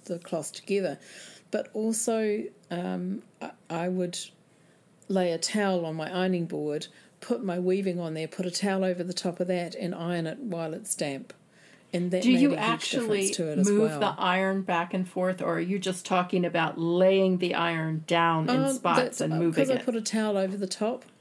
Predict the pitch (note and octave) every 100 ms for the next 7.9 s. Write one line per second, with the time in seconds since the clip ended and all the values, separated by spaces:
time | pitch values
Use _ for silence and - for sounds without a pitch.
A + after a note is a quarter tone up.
0 | F#3+ F#3+ G#3+ F#3+ F#3 F#3 F3 F#3+ G3+ A3
1 | F#3+ F3+ F3+ E3+ E3+ F3 E3+ D#3+ E3 -
2 | E3 F3+ F3 E3 F#3+ - F3+ - F#3+ F#3+
3 | A#3 - G3 F3+ - - F#3 G3+ F#3+ -
4 | F#3 F3+ G#3+ A3 G3 - - G#3+ G#3 G#3
5 | F#3+ F3+ F3+ F3+ F3 - - F3 E3 E3
6 | D#3+ F3 D#3+ D3+ D#3+ F#3 A#3 A#3 G3+ D#3
7 | D#3 F#3+ F#3 - - F3+ F#3 C3 -